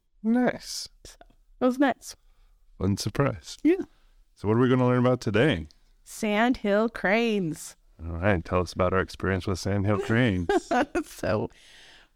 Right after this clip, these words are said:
Speaker 2: when we went to Bosque del Apache, we'd heard that there could be,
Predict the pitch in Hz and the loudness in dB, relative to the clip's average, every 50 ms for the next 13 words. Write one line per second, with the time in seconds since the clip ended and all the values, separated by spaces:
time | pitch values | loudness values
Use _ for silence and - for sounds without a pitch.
0 | _ - 208 208 220 220 226 233 226 220 226 220 220 220 214 226 254 214 - - | _ -2 0 0 2 2 0 0 0 0 0 0 2 2 2 0 0 -2 -6 -10
1 | - - 220 220 220 220 - - - - - 247 226 226 220 214 233 233 226 214 | -8 -4 -2 0 0 0 -2 -4 -6 -6 -4 -2 0 2 2 2 2 2 0 0
2 | - 208 214 - - 240 214 202 208 202 196 190 - - 240 254 254 - - - | -2 -4 -4 -2 -2 -2 0 0 0 0 0 0 0 0 0 0 0 -2 -2 -2
3 | 190 180 185 220 247 254 - _ _ _ _ _ _ _ _ _ - 202 190 190 | -2 -2 -2 -2 -4 -4 -6 _ _ _ _ _ _ _ _ _ -2 0 0 0
4 | 214 - - 330 370 339 233 208 214 196 - - _ _ _ _ _ _ 151 175 | -2 -2 0 2 2 2 0 0 0 -2 -2 -2 _ _ _ _ _ _ -10 -8
5 | 202 208 220 214 202 202 - - - 233 196 180 - - 185 175 170 202 247 262 | -2 0 2 2 2 0 -4 -4 -2 -2 -2 -2 0 0 0 0 0 0 0 -2
6 | - | -4